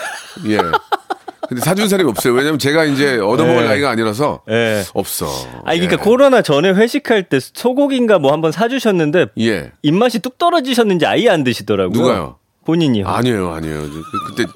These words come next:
Speaker 2: 스태프들이 많이 먹어서 그랬어요.
Speaker 1: <laughs> 일 인분
Speaker 2: 자,
Speaker 1: 아껴서 뭐 합니까?
Speaker 2: 저는 이제 요새 이제 그, 아, 먹방을 하고 있잖아요.
Speaker 1: 네.
Speaker 2: 예.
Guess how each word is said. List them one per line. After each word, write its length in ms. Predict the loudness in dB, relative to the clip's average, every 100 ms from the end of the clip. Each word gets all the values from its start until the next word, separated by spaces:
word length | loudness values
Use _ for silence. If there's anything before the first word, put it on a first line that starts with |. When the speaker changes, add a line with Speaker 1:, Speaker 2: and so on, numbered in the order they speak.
| -8 -8 -12
Speaker 2:
스태프들이 380 | -6 -6 -2 -2
많이 180 | 0 0
먹어서 200 | 0 -2
그랬어요. 440 | -4 -4 -8 -10 -8 -10 -10 -20 -20 -20
Speaker 1:
<laughs> 580 | -20 -14 -14 -14 -16 -6
일 140 | -2 2
인분 200 | 2 2
Speaker 2:
자, 60 | 2
Speaker 1:
아껴서 220 | 2 2 2
뭐 160 | 2
합니까? 760 | 2 2 0 2 2 4 2 2 2
Speaker 2:
저는 220 | 2 2
이제 160 | 2
요새 220 | 0 0 0
이제 180 | 0 0
그, 280 | 0 0 -2
아, 600 | -2 0 0 0 0 -2 -4
먹방을 1120 | -4 -2 -2 0 0 0 -4 -8 -2 0 0
하고 140 | 0
있잖아요. 540 | 0 -2 -2 -2 -2 0
Speaker 1:
네. 80 | 0
Speaker 2:
예. 280 | 0 -2